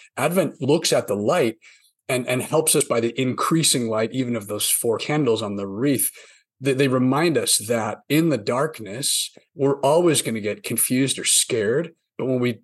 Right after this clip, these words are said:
turn back to the light, everything starts to make sense. And think about, like, little kids, for example. This has been a, a great, I've got nieces and nephews, and, uh, they're all awesome. My sister just had a baby.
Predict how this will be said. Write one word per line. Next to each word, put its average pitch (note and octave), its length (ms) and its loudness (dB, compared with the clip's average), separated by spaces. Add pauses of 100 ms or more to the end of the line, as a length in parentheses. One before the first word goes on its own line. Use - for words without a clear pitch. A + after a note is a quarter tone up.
turn D#3+ 500 0
back A#2+ 320 0
to F3+ 100 -4
the B2+ 100 0
light, G#2 420 -2
everything C#3 420 0
starts - 600 0
to C3+ 160 0
make A2+ 340 -2
sense. - 420 -4 (640)
And D3 120 2
think G3+ 220 2
about, D#3 240 2
like, A2+ 280 -2
little C#3 240 4
kids, A#2 500 -2
for A#2 160 -2
example. G#2+ 480 -4
This A#2+ 160 0
has A2+ 120 -2
been A2 160 -6
a, G2+ 120 -6
a A2+ 160 -4
great, A2 400 0 (320)
I've B2 260 0
got A#2 180 0
nieces A#2 400 -2
and G#2+ 140 -6
nephews, G2+ 540 -4
and, G#2 280 -6
uh, F#2+ 300 -6 (520)
they're C3+ 220 4
all C3+ 240 4
awesome. - 420 0
My A2 120 -6
sister - 340 -2
just B2 380 0
had A2 120 -4
a G2+ 60 -8
baby. G#2 560 -4